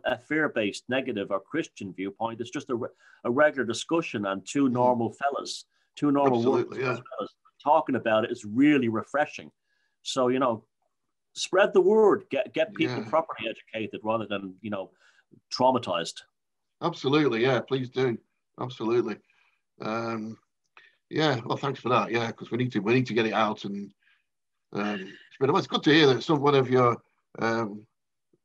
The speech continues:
Speaker 2: uh, a po-, positive message in, in that regard. Anyway, so that's, that's brilliant. Uh, so concentration. No, we've got, it's up there, isn't it? Concentration is, uh, the magician. Um,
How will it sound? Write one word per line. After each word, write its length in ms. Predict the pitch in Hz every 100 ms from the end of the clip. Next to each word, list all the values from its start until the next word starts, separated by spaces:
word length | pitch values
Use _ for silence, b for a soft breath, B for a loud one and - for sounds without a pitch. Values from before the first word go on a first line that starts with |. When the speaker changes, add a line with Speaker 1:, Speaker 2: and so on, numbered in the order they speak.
| _ _ -
Speaker 2:
uh, 320 | 113 117 117 120
a 60 | 135
po-, 160 | 151 135
positive 380 | 143 117 127 123
message 340 | 135 117 104
in, 260 | 113 110 101
in 120 | 110
that 180 | 127 -
regard. 320 | 104 95 117
Anyway, 360 | 139 117 95 101
so 300 | - 104 104
that's, 260 | 131 127 -
that's 160 | 123 -
brilliant. 400 | 131 120 95 - _ _ _ _ _ _ - - B B B _ _ _ -
Uh, 380 | 123 123 127 127
so 500 | - 170 156 110 - -
concentration. 1000 | 175 165 175 160 131 165 151 - 113 90 _ _ _ _ _ _ _ _ _ _ _ _ _ _ _ _ -
No, 240 | 104 113
we've 140 | 117 110
got, 220 | 117 110 107
it's 140 | 117 120
up 120 | 107
there, 160 | 110
isn't 140 | 104 101
it? 120 | 95 b b -
Concentration 840 | 175 170 165 - 151 135 123 110
is, 280 | 107 101 -
uh, 280 | 113 110 107 -
the 100 | 113
magician. 540 | 113 110 107 117 98 - _ _ _ _ b b _
Um, 540 | 104 101 101 101 101